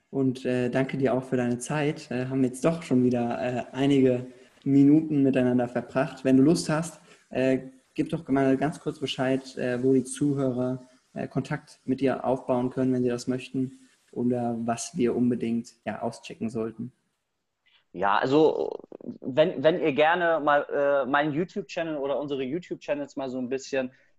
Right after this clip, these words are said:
Speaker 2: ähm, beobachten wollt, dann schaut auf YouTube auf Spiel mit mir und Spiel mit mir Apps und Games.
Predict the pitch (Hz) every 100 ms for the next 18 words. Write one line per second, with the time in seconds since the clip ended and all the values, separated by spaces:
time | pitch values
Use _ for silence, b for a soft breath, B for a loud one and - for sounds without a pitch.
0 | - - 117 117 117 113 - _ _ -
1 | 131 139 160 156 - 131 135 135 135 -
2 | 165 151 - 185 208 202 190 131 - -
3 | 175 220 208 180 170 170 - 131 - -
4 | 139 131 131 101 143 135 113 139 175 196